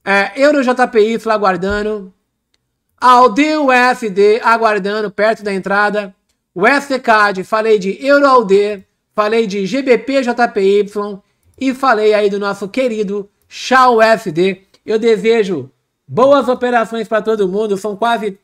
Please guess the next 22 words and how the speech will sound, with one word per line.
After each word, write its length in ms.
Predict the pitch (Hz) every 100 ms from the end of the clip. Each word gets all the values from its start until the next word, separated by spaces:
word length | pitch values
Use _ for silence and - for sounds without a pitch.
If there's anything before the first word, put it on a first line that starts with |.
| -
três 580 | 233 262 285 269 196 190
horas 480 | 226 247 240 220 190
de 140 | 190
live. 800 | 175 196 214 220 208 208 226 208
Deixa 140 | - 202
eu 40 |
ver 100 | 202
quanto 160 | 196 190
tem 100 | 190
de 100 | 170
live 260 | 180 175
aqui, 160 | 143 175
tempo 280 | 170 202 208
pra 100 | 214
cá, 140 | 208
eu 60 | 214
nem 140 | 277
vejo. 200 | 208 196 _ _ _ -
Eu 120 | 220
perguntei 420 | 247 254 247 262
pra 160 | 254 208
vocês 420 | 214 226 214